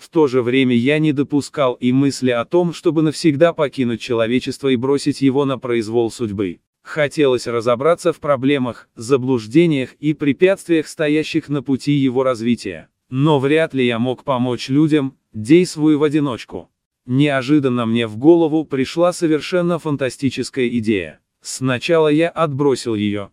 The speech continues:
как абсолютно невероятную, но минуту спустя вновь к ней вернулся. "Почему бы и нет?" подумал я, что я знаю о возможностях санитаров космоса.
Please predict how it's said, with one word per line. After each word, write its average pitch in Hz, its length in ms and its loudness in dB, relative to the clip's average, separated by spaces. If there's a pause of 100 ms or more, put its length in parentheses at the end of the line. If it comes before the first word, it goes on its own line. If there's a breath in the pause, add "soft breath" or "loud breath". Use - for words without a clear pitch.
как 139 240 -2
абсолютно 127 600 -2
невероятную, 123 960 -2
но 147 200 -2
минуту 156 480 0
спустя 147 540 -2
вновь 139 280 -2
к - 120 -10
ней 147 220 2
вернулся. 139 720 -2 (360)
"Почему 170 500 2
бы 143 160 4
и 139 60 4
нет?" 120 360 0 (160)
подумал 131 480 2
я, 135 360 0
что - 300 -4
я 147 200 2
знаю 196 440 -2
о 156 60 0
возможностях 139 800 -2
санитаров 135 600 0
космоса. 113 680 -6